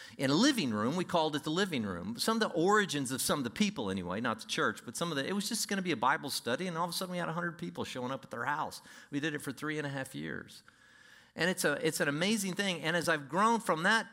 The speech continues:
twenty years, uh, some of you've had to hear s-, my kind of stuff over and over again. You know, "Well, I've heard him say that, and I've heard him use that expression before, and I, you know, I kinda know where he's going here." But you know, there's a beauty in repetition.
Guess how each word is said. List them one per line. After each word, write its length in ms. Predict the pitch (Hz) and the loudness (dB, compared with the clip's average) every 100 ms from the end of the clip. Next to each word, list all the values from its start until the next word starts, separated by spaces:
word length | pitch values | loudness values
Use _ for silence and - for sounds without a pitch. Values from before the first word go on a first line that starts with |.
| - | -12
twenty 300 | - 208 196 | -2 0 2
years, 540 | 160 196 175 139 - - - - - | 2 4 4 4 0 -10 -18 -16 0
uh, 140 | 175 - - | 0 0 -4
some 240 | - 233 | -2 2
of 140 | 247 | 2
you've 120 | 202 156 | 0 0
had 220 | 165 156 | 0 0
to 80 | 147 | -2
hear 240 | 147 170 | 0 0
s-, 220 | 160 - | 0 -2
my 180 | 143 156 | 0 0
kind 300 | - 175 175 | 0 0 0
of 80 | 143 | 0
stuff 440 | - - 147 147 - - | -2 2 0 0 -8 -2
over 280 | 143 123 | -2 0
and 80 | 110 | 2
over 200 | 113 90 | 0 0
again. 400 | 82 90 78 78 | -4 -4 -4 -8
You 140 | 120 127 | -4 -2
know, 220 | 151 165 | 0 2
"Well, 160 | 175 175 | 2 4
I've 140 | 170 | 4
heard 160 | 143 120 | 4 2
him 100 | 107 | 0
say 220 | - 85 | -2 -2
that, 260 | 82 95 117 | -2 -2 0
and 80 | |
I've 140 | 139 147 | 0 2
heard 160 | 151 | 0
him 160 | 147 123 | 0 -2
use 160 | 123 117 | -2 0
that 160 | 117 | 0
expression 560 | 120 - 113 113 117 104 | 0 -2 -2 0 -2 -4
before, 400 | 101 107 104 113 | -6 -4 0 0
and 100 | 127 | 0
I, 120 | 160 | -2
you 160 | 196 202 | -2 -2
know, 260 | 196 190 | 0 2
I 160 | 180 185 | 2 0
kinda 260 | - 160 | -2 -2
know 140 | 156 156 | 0 -2
where 140 | 147 | 0
he's 140 | 131 117 | -2 0
going 360 | 127 127 120 | 0 2 0
here." 300 | 120 123 - - - - - - | 0 -2 -2 -10 -18 -18 -18 -6
But 180 | 151 - | -4 -2
you 80 | 196 | 0
know, 100 | 226 | 0
there's 200 | 202 147 | 0 0
a 80 | 127 | -2
beauty 400 | 135 170 143 117 | 0 0 2 2
in 100 | 107 | 2
repetition. 720 | 101 101 - 92 - 80 | 0 -2 -4 -4 -4 -10